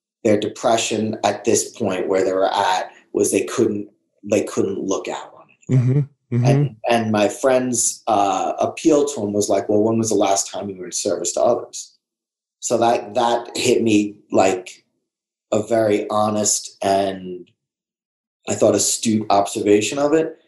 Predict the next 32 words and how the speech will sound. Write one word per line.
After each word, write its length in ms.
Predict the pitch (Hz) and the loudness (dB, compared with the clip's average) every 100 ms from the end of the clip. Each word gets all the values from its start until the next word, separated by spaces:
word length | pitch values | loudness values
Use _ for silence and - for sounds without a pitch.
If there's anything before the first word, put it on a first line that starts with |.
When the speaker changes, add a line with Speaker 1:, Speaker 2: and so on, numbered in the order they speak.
| _ | _
Speaker 1:
So 180 | - 123 | -4 -2
it's, 140 | 113 113 | 0 0
I 140 | 107 | 0
know 260 | 107 107 104 | 0 0 0
now 540 | 117 139 127 117 113 | -2 0 0 0 -2
is 560 | 104 107 104 101 - - _ _ | -2 2 2 2 -4 -10 _ _
if 180 | 110 110 | -4 -2
I, 300 | 107 107 - | 0 0 0
if, 320 | 107 - - _ _ | -4 -4 -6 _ _
if 160 | 117 113 - | 2 2 -2
I'm 580 | 113 117 113 113 110 - _ _ _ _ _ _ _ _ | 0 0 0 -4 -6 -16 _ _ _ _ _ _ _ _
in 140 | - 123 | 0 2
a 100 | 120 | 2
bad 400 | 127 113 113 117 | 0 0 0 -2
place 320 | 127 104 110 | 0 0 0
mentally, 580 | 113 110 - 104 92 - | 0 -2 2 2 4 2
it's 240 | - - _ _ - _ _ _ _ _ _ _ _ - | -2 -6 _ _ -20 _ _ _ _ _ _ _ _ 2
would 240 | 147 156 | 4 4
mean 360 | 175 190 151 - | 2 2 2 -2
in 120 | 131 | -2
a 60 | 120 | 0
lot 240 | 120 147 | 2 2
of 100 | 143 | 2
ways 220 | 110 107 | 2 0
that 100 | 113 | 2
I'm 140 | 104 110 | 0 0
not 280 | 104 - - | 0 0 0
being 200 | 107 101 | 0 0
in 100 | - | 0
service 400 | 127 131 - - | 4 4 4 -2
to 100 | - | -4
others, 500 | - - - - | -6 -8 -10 -12